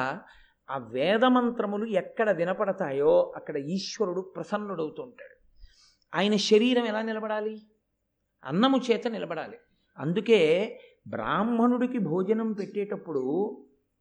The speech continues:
ఒక జాగ్రత్త తీసుకుని పెట్టమని చెప్తుంది శాస్త్రం. గోమయంతో అలకకుండా పెట్టకూడదు భోజనం. గోమయంతో శుద్ధి,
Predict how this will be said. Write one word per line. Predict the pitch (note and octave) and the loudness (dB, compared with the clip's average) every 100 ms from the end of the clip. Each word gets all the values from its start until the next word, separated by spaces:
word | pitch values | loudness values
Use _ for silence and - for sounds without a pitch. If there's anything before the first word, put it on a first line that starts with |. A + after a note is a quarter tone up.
| _ _ _ - | _ _ _ -12
ఒక | C3 | -6
జాగ్రత్త | C#3+ D3 C#3 E3 G3+ G3 | -2 -2 -2 -2 -6 -4
తీసుకుని | G#3 F3+ F3 - G#3 | -8 -6 -10 -8 -8
పెట్టమని | G3 - F3 E3+ | -6 -8 -10 -12
చెప్తుంది | D#3 - D3+ C3 | -14 -16 -18 -18
శాస్త్రం. | - B2 _ - _ _ G2 A#2+ | -18 -20 _ -20 _ _ -10 -2
గోమయంతో | F3 A#3 C4 B3+ A#3+ B3 A3+ | 2 2 2 0 -2 -2 -2
అలకకుండా | F#3 F3 F#3+ G3+ F#3 E3+ G3 | -2 -4 -6 -6 -6 -6 -6
పెట్టకూడదు | F3 - - C3 G#2+ | -8 -12 -14 -14 -16
భోజనం. | G#2 - - - _ _ _ - - - - - - _ _ _ _ - A2 | -20 -20 -20 -20 _ _ _ -20 -20 -20 -20 -20 -20 _ _ _ _ -14 -2
గోమయంతో | D#3 A#3 B3 A#3 G#3 A#3+ | 0 2 2 0 -2 -4
శుద్ధి, | - F3 F3 | -4 -8 -8